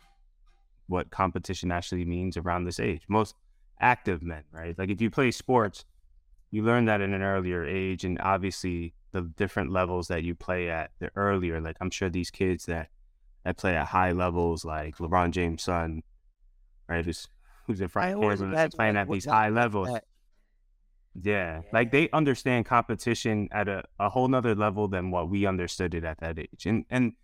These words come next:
Speaker 1: granted, they have the opportunities and the resources and the talent to, to do that and, and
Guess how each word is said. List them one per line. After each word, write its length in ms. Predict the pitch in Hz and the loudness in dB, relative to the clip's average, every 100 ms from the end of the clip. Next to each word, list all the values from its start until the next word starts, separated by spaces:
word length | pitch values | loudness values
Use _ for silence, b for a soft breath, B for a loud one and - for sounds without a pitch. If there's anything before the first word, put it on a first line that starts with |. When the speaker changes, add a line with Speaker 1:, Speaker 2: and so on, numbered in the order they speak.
| _ _ - | _ _ -2
Speaker 1:
granted, 380 | 131 135 110 98 | 0 0 0 2
they 140 | 107 | 2
have 260 | 104 107 98 | 2 0 0
the 140 | 104 | 2
opportunities 920 | 101 - 95 - 104 101 95 98 90 | 2 2 -2 -4 -2 -2 0 -2 0
and 100 | 92 | -2
the 80 | 87 | -2
resources 800 | 87 98 - 95 92 - 92 87 | -2 -2 0 0 0 0 -2 -2
and 140 | 92 87 | -4 -6
the 60 | |
talent 580 | - 95 98 95 90 87 _ _ - | -2 2 2 2 -2 -4 _ _ -10
to, 380 | 95 87 85 82 _ - | -4 -4 -4 -10 _ -10
to 140 | - | -6
do 260 | 82 104 113 | -2 2 2
that 220 | 95 78 | 2 0
and, 180 | 85 80 - | -2 -4 -6
and 260 | 92 80 | -6 -8